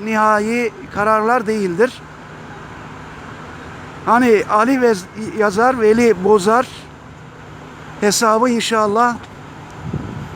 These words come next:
halk yararına bu mahkeme kararının da kaldırıldığı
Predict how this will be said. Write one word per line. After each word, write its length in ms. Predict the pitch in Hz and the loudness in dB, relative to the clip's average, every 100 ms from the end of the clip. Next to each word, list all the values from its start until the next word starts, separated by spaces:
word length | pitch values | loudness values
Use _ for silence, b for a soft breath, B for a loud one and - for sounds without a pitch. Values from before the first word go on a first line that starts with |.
| - - - - - | -8 -8 -10 -12 -4
halk 300 | 196 233 202 | 2 2 2
yararına 580 | 233 233 220 214 233 233 | 2 4 4 2 0 0
bu 220 | 233 226 | -2 -2
mahkeme 420 | 214 220 226 233 | -2 -4 -2 -4
kararının 560 | 240 214 208 196 196 185 | 0 0 2 2 2 4
da 220 | 226 247 233 | 2 2 2
kaldırıldığı 760 | 208 202 202 196 196 233 240 | 2 2 2 2 4 4 4